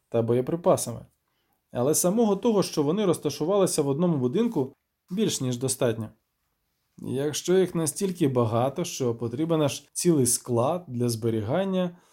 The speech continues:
то у нас великі проблеми», зауважив Рендом. «Я хочу знати, кому належала будівля,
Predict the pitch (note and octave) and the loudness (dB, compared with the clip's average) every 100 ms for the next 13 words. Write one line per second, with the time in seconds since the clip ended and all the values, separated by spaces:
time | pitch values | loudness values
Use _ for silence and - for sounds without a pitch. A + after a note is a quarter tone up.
0 | _ _ _ D#3+ F#3+ G#3 G3 F#3 F#3 - | _ _ _ -2 0 0 2 2 2 0
1 | F#3 D#3 C#3+ D3+ E3 E3+ F3 D#3 A#2 A2 | 2 2 2 -4 -2 -2 2 2 0 -4
2 | A2+ _ _ _ A#2 A#2 A2+ A2+ A2+ A2+ | -8 _ _ _ -6 -4 -2 -2 -2 -4
3 | A2 G#2 G#2 A#2 _ _ _ _ _ _ | -4 -6 -10 -16 _ _ _ _ _ _
4 | _ - D3+ F#3+ G3+ F#3+ F#3+ F3+ F3+ F3 | _ -8 -2 2 2 2 -2 -2 -2 0
5 | G#3 G3 F#3 F3 F3 G#3 A3 C#3+ B2 B2 | 0 2 0 0 -2 0 2 2 4 4
6 | A#2 A#2+ A#2 A#2 A#2+ A2+ A2+ G#2+ G#2+ | 2 2 0 0 -2 -2 -2 -4 -8